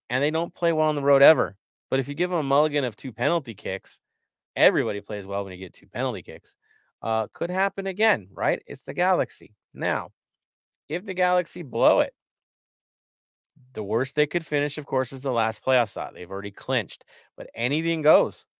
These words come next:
if they blow it against the Dynamo. What are the Dynamo playing for? The spoiler role. That's what they're playing for. They're playing,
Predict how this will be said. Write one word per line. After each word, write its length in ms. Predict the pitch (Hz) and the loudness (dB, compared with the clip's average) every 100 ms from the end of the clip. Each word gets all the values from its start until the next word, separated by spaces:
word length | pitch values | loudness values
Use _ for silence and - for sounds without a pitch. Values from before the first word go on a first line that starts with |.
| _ - | _ -18
if 120 | 95 | -6
they 140 | 120 | -4
blow 240 | 107 113 123 | -2 0 0
it 80 | |
against 260 | 123 127 127 | 0 -6 -8
the 80 | 127 | -4
Dynamo. 440 | 127 131 107 80 _ - _ | -2 -2 -6 -10 _ -20 _
What 140 | 127 | -2
are 40 | 151 | -2
the 80 | 147 | -2
Dynamo 420 | 127 135 151 156 | -2 -2 -4 -4
playing 280 | 165 160 165 | -4 -4 -4
for? 300 | 175 180 196 _ _ _ | -2 -2 -4 _ _ _
The 100 | 110 | -12
spoiler 480 | - - 143 143 120 | -8 -2 2 2 2
role. 280 | 110 92 - _ _ - | 0 -4 -10 _ _ -4
That's 200 | 117 - | -4 -4
what 80 | 127 | -8
they're 120 | 123 | -8
playing 280 | 127 120 107 | -4 -6 -6
for. 280 | 104 92 - _ | -8 -10 -12 _
They're 140 | - 110 | -8 -6
playing, 360 | 127 123 120 | -4 -4 -4